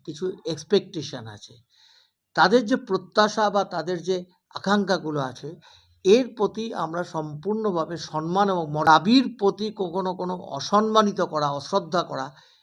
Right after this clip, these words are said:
এটা আমরা, আমরা চাই না। গত লোকসভার নির্বাচনের সময় আমরা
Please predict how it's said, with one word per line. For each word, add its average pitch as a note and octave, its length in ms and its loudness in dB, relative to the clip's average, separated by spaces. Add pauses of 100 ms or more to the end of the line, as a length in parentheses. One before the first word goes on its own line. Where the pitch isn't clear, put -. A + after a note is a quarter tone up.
(160)
এটা G#3 220 6
আমরা, G3 180 6
আমরা E3 300 0
চাই C#3+ 240 -4
না। B2+ 120 -14
গত E3+ 440 -4 (580)
লোকসভার F3 760 2
নির্বাচনের D#3+ 500 -2
সময় D#3+ 420 -4 (480)
আমরা D#3+ 520 -2